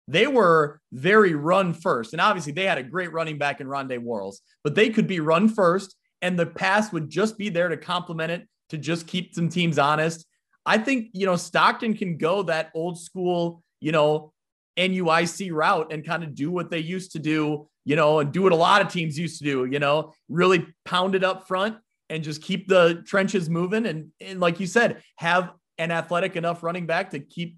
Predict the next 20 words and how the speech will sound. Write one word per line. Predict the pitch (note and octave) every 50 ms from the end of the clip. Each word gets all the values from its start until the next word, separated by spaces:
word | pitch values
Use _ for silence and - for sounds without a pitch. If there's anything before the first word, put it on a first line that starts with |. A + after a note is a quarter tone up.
| _ _
you | - D#3 D3
know, | C#3 D3+
to | D#3+ D#3+
keep | D#3+ - E3+ D#3 D#3
guys, | - D3+ D#3 D#3 D#3+ D#3+ D#3 - - _ _ _ _ _ _
keep | - F#3 F#3+ D3+
things | G3 F#3+ F#3 C#3
moving | D#3+ F3 F3 F3 F3+
forward. | E3 - F3+ F3 D3+ A#2+ G#2+ A2
So | A2 C#3+
I'm, | D3 D#3+ E3 E3+ F#3 F#3+ F#3+
I'm | D#3+ E3 E3+ F#3
interested | F#3 F3+ D#3+ F#3 F3+ - F#3+ F3
to | D#3+
see | D3+ - F3+
what | F3+ E3+ E3
they | E3 E3 E3+
can | E3+ E3+ E3 D3+
do. | D3+ E3 F3+ F#3 E3+
And | C#3+ C#3